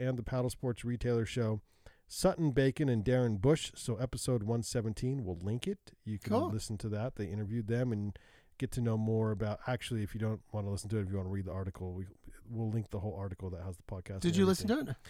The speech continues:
Speaker 1: I haven't had a chance. I just found this today.
Speaker 2: Nice.
Speaker 1: But I'm, I'm interested because I wanna know, I'm hoping they go into what the expectations of the show are, what they plan, what they plan to do with it,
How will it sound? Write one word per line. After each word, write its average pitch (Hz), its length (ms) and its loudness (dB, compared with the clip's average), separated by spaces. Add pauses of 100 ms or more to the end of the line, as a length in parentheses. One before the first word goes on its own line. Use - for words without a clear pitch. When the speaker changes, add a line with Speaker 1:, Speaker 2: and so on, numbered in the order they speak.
(240)
Speaker 1:
I 135 60 4
haven't 156 140 10
had 143 80 8
a - 40 0
chance. 139 220 8
I 131 80 8
just - 160 0
found 123 180 4
this 104 100 0
today. 92 280 -2 (160)
Speaker 2:
Nice. 135 220 -2
Speaker 1:
But 117 200 4
I'm, 123 220 2
I'm 127 160 4
interested 113 360 0
because 107 300 -2
I 110 40 2
wanna 110 200 2
know, 107 260 2 (400)
I'm 101 140 -6
hoping 117 340 0
they 110 120 0
go 104 220 0
into 101 580 -2 (340)
what 113 400 -4
the 110 80 -2
expectations 98 640 -4
of 85 100 -6
the 87 60 -8
show 120 300 -2
are, 110 340 0
what 95 120 -6
they 98 100 -8
plan, 92 400 -6 (460)
what 104 140 -6 (220)
they 117 80 -2
plan 95 160 -6
to 85 60 -12
do 143 160 8
with 147 180 6
it, 127 200 4